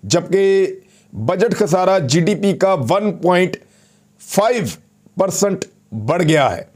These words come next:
अच्छा, अब ये तो facts and figures है ना, जो पाकिस्तान का मीडिया बयान करता है, ये वो चीज़ें हैं जो पाकिस्तान के इदारे बताते हैं। लेकिन पाकिस्तान की हुकूमत भी बहुत अजीब काम करती है।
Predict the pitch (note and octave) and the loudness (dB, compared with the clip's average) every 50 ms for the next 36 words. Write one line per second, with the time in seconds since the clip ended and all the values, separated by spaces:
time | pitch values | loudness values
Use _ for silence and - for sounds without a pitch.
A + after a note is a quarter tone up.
0 | _ _ _ _ _ _ _ _ _ - - C#3+ - - D#3+ E3+ C3 A2 A#2 D#3 | _ _ _ _ _ _ _ _ _ -4 -2 0 0 2 0 0 0 0 0 0
1 | G3 A3 A3 G3+ - - G#3 G3 F3+ - - - _ _ _ _ _ _ _ _ | 0 2 0 0 0 0 -2 -2 -2 -4 -8 -14 _ _ _ _ _ _ _ _
2 | _ _ _ _ _ _ _ _ - - E3 F3+ - - G3+ F#3+ D#3+ E3+ F3 F3 | _ _ _ _ _ _ _ _ -4 -2 -2 -2 0 -2 -2 -2 0 0 2 2
3 | F#3+ F#3 C#3+ C3 B2+ D#3 E3+ - - - _ _ _ _ _ _ - A#2+ D3 D#3+ | 2 2 2 2 2 2 2 0 -4 -10 _ _ _ _ _ _ -6 -2 -2 0
4 | - D#3+ E3+ E3 - F3+ F3 F3 E3+ F3+ E3+ E3 E3 D#3 F3 F3 D#3+ E3 E3 D#3 | 2 2 0 2 2 2 2 2 2 2 2 2 2 2 2 2 2 2 2 2
5 | D#3 C#3+ D3+ C#3+ C3+ - D#3 - - - - _ _ _ _ _ _ _ _ _ | 2 0 0 0 0 0 0 0 0 -2 -8 _ _ _ _ _ _ _ _ _
6 | _ - - A2 C#3+ G3 G3+ G#3+ G#3 - F#3+ F#3+ F#3 E3 G3+ G3 F#3 F#3+ F3 F3 | _ -8 -2 0 2 2 2 2 2 2 2 2 2 2 2 2 2 2 2 2
7 | - D#3+ D#3 D3+ C#3+ D3 E3+ D#3+ D#3+ D3+ E3 E3 D#3 E3 F3 F#3 F3 F#3 F3 F3 | 0 0 0 0 0 0 0 0 2 2 2 4 4 4 4 4 2 2 2 2
8 | E3 C3+ - E3 D#3+ - - - _ _ _ _ _ _ - - D3+ F#3 G3 A#3+ | 2 0 -2 -2 -4 -4 -6 -14 _ _ _ _ _ _ -4 -2 0 2 2 2
9 | A3 F#3 G3 G3 F#3 F#3+ F#3+ - A#3+ A#3 G#3+ G#3 A3+ G#3 - F3 F#3 A3 A#3+ A#3+ | 0 2 0 2 0 0 2 2 0 2 2 2 2 2 2 2 2 2 2 2
10 | C4+ B3+ B3 A#3+ A#3+ A#3 A3 F3+ F3 G3 F#3 - - F#3 E3+ E3+ D#3 D#3 C3 A2+ | 2 2 4 4 4 2 2 2 2 2 0 2 0 0 2 2 2 0 0 -2
11 | - A#2 G#2 - - | -2 -4 -6 -6 -8